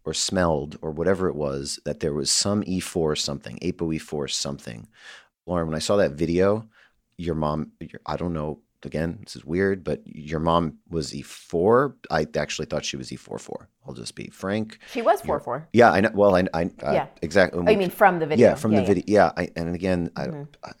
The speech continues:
Speaker 1: this is weird talking about when it's <laughs> being recorded, but, like, I don't know. I've seen a lot of patients, so I can just, you know, I, I can, I don't know, something subconscious.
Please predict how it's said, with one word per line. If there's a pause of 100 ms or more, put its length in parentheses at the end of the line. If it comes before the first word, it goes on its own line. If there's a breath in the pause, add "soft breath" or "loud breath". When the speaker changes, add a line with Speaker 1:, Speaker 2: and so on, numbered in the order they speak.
Speaker 1:
this
is
weird
talking
about
when
it's
<laughs>
being
recorded,
but,
like, (340 loud breath)
I
don't
know.
I've
seen
a
lot
of
patients,
so
I
can
just,
you
know,
I,
I
can, (100)
I
don't
know,
something
subconscious.